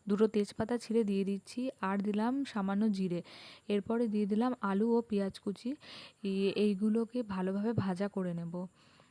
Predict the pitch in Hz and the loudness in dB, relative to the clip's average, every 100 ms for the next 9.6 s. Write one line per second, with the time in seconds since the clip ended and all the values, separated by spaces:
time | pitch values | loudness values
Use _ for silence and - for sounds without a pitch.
0 | - 190 185 185 214 202 240 233 202 214 | -10 -6 -4 0 0 2 2 2 0 0
1 | 220 214 240 254 247 - 175 - - 202 | -2 -2 -4 -4 -4 -8 -12 -12 -8 -6
2 | 196 226 208 190 196 220 226 175 175 208 | -4 -2 -2 -2 -2 -2 -2 -2 -2 -2
3 | 196 196 214 208 196 226 - 190 185 220 | 0 0 0 2 2 0 0 -2 0 0
4 | 226 233 220 202 202 214 196 190 190 196 | 2 2 2 2 0 0 0 0 0 0
5 | 247 - 202 185 185 190 - - - - | -2 -2 -6 -4 -4 -6 -14 -18 -18 -6
6 | 185 185 214 208 214 226 226 226 254 254 | -2 0 0 0 0 2 2 0 2 2
7 | 247 202 226 214 190 190 220 233 208 175 | 2 2 0 0 0 -2 0 0 0 -2
8 | 185 220 220 180 185 196 202 208 233 196 | 0 2 2 2 2 2 2 2 0 0
9 | - 180 175 170 - - | -2 -4 -4 -6 -10 -12